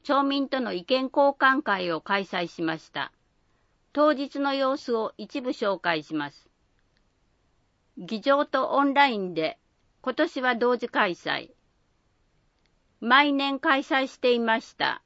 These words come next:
町民との意見交換会は、新型コロナウイルスの影響で二年連続中止となっていましたが、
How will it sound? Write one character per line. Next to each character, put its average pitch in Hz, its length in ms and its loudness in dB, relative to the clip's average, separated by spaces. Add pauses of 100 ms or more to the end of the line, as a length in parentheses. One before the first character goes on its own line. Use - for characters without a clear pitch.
(140)
町 285 220 4
民 277 260 0
と 269 160 -2
の 202 120 -2
意 185 100 -4
見 240 260 0
交 240 180 2
換 214 360 2
会 165 260 0
は、 135 220 -6 (480)
新 294 320 0
型 294 260 0
コ - 120 0
ロ 262 100 0
ナ 277 240 2
ウ 277 160 -2
イ 240 60 -6
ル 240 120 0
ス 214 140 -6
の 190 100 0
影 185 220 2
響 175 280 -2
で 156 280 -2 (300)
二 254 160 2
年 247 280 2
連 233 220 0
続 254 260 -4
中 254 200 -2
止 - 160 -8
と 233 100 -6
な 233 160 0
っ - 80 -6
て 196 160 -8
い 180 80 -2
ま 175 160 -2
し - 80 -14
た 160 140 -4
が、 143 220 -4